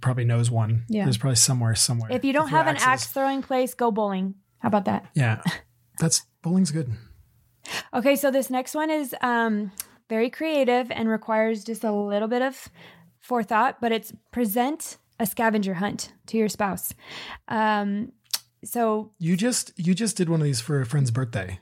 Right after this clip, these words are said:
Speaker 2: Yes.
Speaker 1: And it was really,
Speaker 2: It was
Speaker 1: it,
Speaker 2: so
Speaker 1: pretty
Speaker 2: much fun.
Speaker 1: simple to put together.
Speaker 2: Yes.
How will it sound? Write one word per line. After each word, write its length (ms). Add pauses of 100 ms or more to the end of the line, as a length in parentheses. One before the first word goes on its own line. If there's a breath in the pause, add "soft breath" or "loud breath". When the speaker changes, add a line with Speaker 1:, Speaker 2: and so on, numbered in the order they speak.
Speaker 2:
Yes. 140
Speaker 1:
And 80
it 40
was 160
really, 340
Speaker 2:
It 60
was 140
Speaker 1:
it, 40
Speaker 2:
so 260
Speaker 1:
pretty 140
Speaker 2:
much 80
fun. 80
Speaker 1:
simple 440
to 120
put 180
together. 440
Speaker 2:
Yes. 400